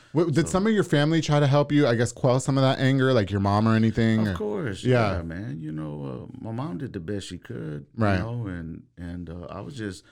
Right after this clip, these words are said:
Speaker 2: I was a knucklehead, bro.
Speaker 1: Right.
Speaker 2: You know what I mean? And,
Speaker 1: Mm-hmm.
Speaker 2: and, man, you know, I, coming from a blended family, you know, my,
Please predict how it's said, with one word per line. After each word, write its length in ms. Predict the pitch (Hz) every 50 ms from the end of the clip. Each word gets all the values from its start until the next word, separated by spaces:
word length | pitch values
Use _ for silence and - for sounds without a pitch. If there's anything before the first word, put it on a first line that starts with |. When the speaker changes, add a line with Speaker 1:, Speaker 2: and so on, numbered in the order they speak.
| _ _ _ _ _ -
Speaker 2:
I 40 | -
was 120 | - 190 139
a 40 |
knucklehead, 580 | 82 73 73 98 117 117 113 101 87 80 76 64
bro. 180 | 64 71 76 85
Speaker 1:
Right. 320 | 113 110 101 98 95 95 76 60 -
Speaker 2:
You 80 | - 92
know 60 | 104
what 40 | 104 107 110
I 60 | 120
mean? 220 | 123 127 123 107
And, 180 | 98 85 82 -
Speaker 1:
Mm-hmm. 340 | 131 135 143 135 117 104 87
Speaker 2:
and, 200 | 87 85 87 87 - - - _ _ _
man, 160 | - 156 135
you 60 | 113 113
know, 100 | 113 110
I, 140 | 110 117
coming 340 | - - - - 131 151 147
from 160 | - - 117 110 107
a 20 |
blended 320 | 98 107 110 107 98 92 82
family, 400 | - - 95 143 170 160 120 95
you 140 | 85 87 87
know, 100 | 92 90
my, 380 | 90 90 87 85 82 80 82